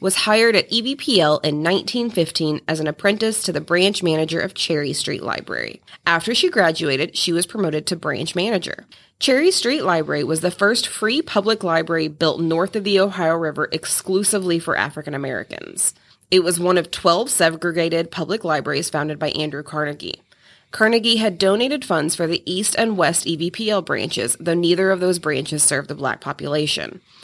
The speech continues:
In late nineteen twelve, Chief Librarian Ethel McCullough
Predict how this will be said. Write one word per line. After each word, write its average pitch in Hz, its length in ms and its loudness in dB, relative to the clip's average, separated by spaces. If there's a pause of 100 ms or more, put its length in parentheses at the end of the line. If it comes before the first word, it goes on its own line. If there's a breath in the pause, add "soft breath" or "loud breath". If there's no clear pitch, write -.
(380 loud breath)
In 190 240 4
late 190 320 4
nineteen 165 460 0
twelve, 131 540 -2
Chief 240 360 0
Librarian 156 640 0
Ethel 165 280 0
McCullough 156 580 0